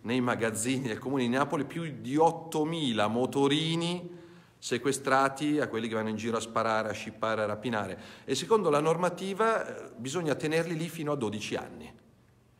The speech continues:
E il comune e la prefettura spendono dieci milioni di euro all'anno per curare ottomila cazzo di motorini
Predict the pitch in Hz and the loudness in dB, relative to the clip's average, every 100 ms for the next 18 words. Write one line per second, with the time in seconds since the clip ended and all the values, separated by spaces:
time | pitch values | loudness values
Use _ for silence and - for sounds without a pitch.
0 | _ - 139 170 170 160 120 131 143 - | _ -4 -2 0 2 4 4 2 -2 0
1 | 196 165 139 117 110 110 165 190 - 123 | 2 2 2 2 2 2 4 4 4 0
2 | 131 175 135 123 165 147 156 165 170 190 | 0 2 2 2 4 6 6 6 4 2
3 | 175 139 - 156 165 127 110 117 120 143 | 2 0 0 2 6 6 4 2 0 0
4 | 180 139 104 - 175 - - 107 110 117 | 2 0 0 2 2 2 -2 -2 -2 0
5 | 156 156 160 185 | -2 -2 -2 -2